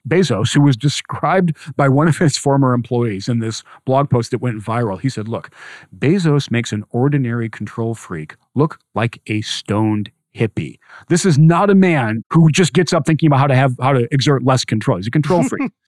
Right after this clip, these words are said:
Speaker 1: But he realized that it was not working and they had to change, they had to change about a hundred and eighty degrees. And so they did. And they succeeded with the modularization of technology. And that's the birth of kind of the cloud and A W S.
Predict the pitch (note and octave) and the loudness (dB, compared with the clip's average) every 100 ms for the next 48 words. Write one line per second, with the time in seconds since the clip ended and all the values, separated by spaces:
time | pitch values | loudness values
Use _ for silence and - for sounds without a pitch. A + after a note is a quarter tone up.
0 | _ - C3 - C#3 E3+ F3 B3+ F#3+ C3 | _ -16 -2 0 2 4 4 4 4 4
1 | C3 C3+ - C3 - - A#2+ A#2 G#2 G#2+ | 0 -2 -4 -4 -4 -4 -4 -4 -4 -4
2 | A2 F#2 - G2 C3+ F3 A#3 C4+ - _ | -4 -6 -12 -4 -2 0 2 0 -4 _
3 | _ _ - C3+ C3 A2+ C#3+ B2 G#2+ C#3+ | _ _ -4 -2 0 0 0 0 -2 0
4 | D3+ C#3+ C#3 D3 A#2+ C3 C3 A#2+ C3+ D#3 | 0 2 0 0 0 0 0 0 2 2
5 | D#3 C#3+ C3 A#2 A2+ A2 E3 - - - | 4 2 0 -2 -2 0 0 -2 -12 -20
6 | - - C#3+ E3 D#3 E3 D3 B3 C#3 E3+ | -12 -2 0 2 2 2 2 0 0 -4
7 | C3 - _ _ - D3+ D3+ C3+ C#3 C3+ | -10 -14 _ _ -2 0 0 0 0 0
8 | - - G#3 G#3 F3+ D#3+ D3+ D#3 D3+ D3 | -2 -2 0 2 0 2 4 4 2 2
9 | C#3 C3+ C3+ C#3 B2 A2+ - B2+ B2+ D#3+ | 2 2 0 0 -2 -4 -4 -6 -2 0
10 | C3 G#2 G2+ B2 - - _ - A#2+ G#2+ | -2 -4 -4 -4 -6 -12 _ -8 -6 -2
11 | C3 A#2 G#2+ G#2 - A2 G2 F#2+ _ _ | -2 -2 -6 -8 -6 -6 -6 -10 _ _
12 | - - C3 B2+ B2+ A2+ C3 C3 B2 A2+ | -8 -2 0 2 0 -2 -2 -2 0 -2
13 | A2 G2+ C#3 D#3 B2 | -4 -2 0 0 -2